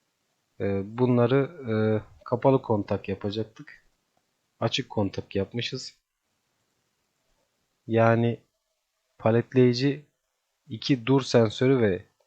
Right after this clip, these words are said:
dur sensörü iki, e, gördüğü zaman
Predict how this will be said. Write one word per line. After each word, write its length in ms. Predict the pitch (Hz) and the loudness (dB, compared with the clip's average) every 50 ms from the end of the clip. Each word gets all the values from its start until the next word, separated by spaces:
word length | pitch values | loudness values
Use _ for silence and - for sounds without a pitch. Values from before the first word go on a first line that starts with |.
| - - | -2 0
dur 120 | 135 131 | 0 0
sensörü 580 | - - - 113 107 98 - - 98 95 92 90 | 0 0 0 0 0 0 -4 -6 -6 -6 -6 -6
iki, 500 | - 104 110 - - - 143 156 151 _ _ _ _ _ _ _ _ _ _ _ - | -6 -8 -8 -6 -4 -4 -4 -4 -6 _ _ _ _ _ _ _ _ _ _ _ -4
e, 60 | 101 101 101 101 101 101 98 98 98 98 98 - _ _ _ _ _ - | -2 0 0 0 0 0 0 -2 -2 -4 -6 -10 _ _ _ _ _ -2
gördüğü 580 | - 117 117 123 123 120 117 127 131 135 135 127 | 2 4 6 6 4 4 2 0 0 2 0 0
zaman 420 | 117 117 107 104 107 101 95 85 | 2 2 2 4 2 0 0 -2